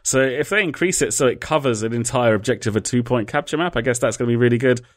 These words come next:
I suppose if they're allowing it to pierce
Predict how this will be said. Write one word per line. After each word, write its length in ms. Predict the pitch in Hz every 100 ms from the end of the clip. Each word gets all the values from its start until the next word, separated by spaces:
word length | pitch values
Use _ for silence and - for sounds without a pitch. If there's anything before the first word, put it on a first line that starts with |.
| _ _ -
I 80 | 170
suppose 440 | - 185 196 170 180
if 120 | 165
they're 180 | 165 156
allowing 440 | 135 151 175 160
it 160 | 151 -
to 100 | 135
pierce 600 | - 147 131 117 -